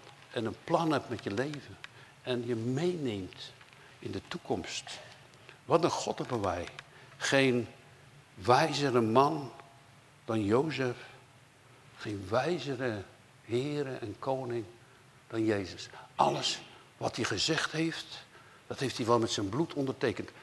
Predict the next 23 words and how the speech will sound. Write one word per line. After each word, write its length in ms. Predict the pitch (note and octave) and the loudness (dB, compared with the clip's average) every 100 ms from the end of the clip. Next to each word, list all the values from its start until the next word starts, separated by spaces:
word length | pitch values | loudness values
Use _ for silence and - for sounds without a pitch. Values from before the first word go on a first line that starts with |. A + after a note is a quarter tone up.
| - | -14
Het 140 | - | -6
gaat 280 | - B2+ - | 2 2 2
echt 220 | - D#3 - | 0 -2 -2
gebeuren, 460 | D#3+ C#3+ D3 A#2 | -2 2 2 4
hoor. 180 | A2+ D#3 - - - | 2 0 -6 -18 -10
Wie 200 | B2 A#2 | -6 -6
in 240 | B2 A#2+ G2 | -6 -4 4
mij 240 | C3+ F3 | 6 6
gelooft, 480 | D3 C#3+ D3 F#3 - - - - - | 6 8 10 8 4 -8 -16 -20 -12
die 220 | - G2+ - | -6 -6 -2
heeft 540 | G#2+ D3 F#3 F3+ - | 6 8 8 4 -4
het 200 | G2+ - - | -6 -6 0
eeuwige 500 | D#3 E3+ E3 C#3+ C3+ - - | 4 6 4 0 -4 -12 -14
leven. 520 | A2 A2 A#2 F#2 - - - - - - - - - - - - - - - - - | -4 0 0 -2 -8 -12 -18 -20 -20 -20 -20 -20 -20 -20 -20 -20 -20 -20 -20 -20 -12
Kom 180 | - C3+ | -2 0
tot 180 | C3 C3 | 0 0
geloof, 680 | - D3+ E3 B2 G2+ - - - - - | 6 10 10 10 4 -6 -14 -18 -20 -10
belijd 480 | G#2+ A2+ C#3 D#3+ - | 0 6 6 6 4
je 100 | C3 | 0
zonde, 440 | D#3 F3 F#3 A#2 - - - - - - - - | 2 2 0 -6 -8 -16 -20 -20 -20 -20 -20 -16
vertel 400 | - - E3 G3+ | -12 -2 4 6
het 120 | F#3 | 6
hem 320 | D3+ G2+ G2 | 4 4 0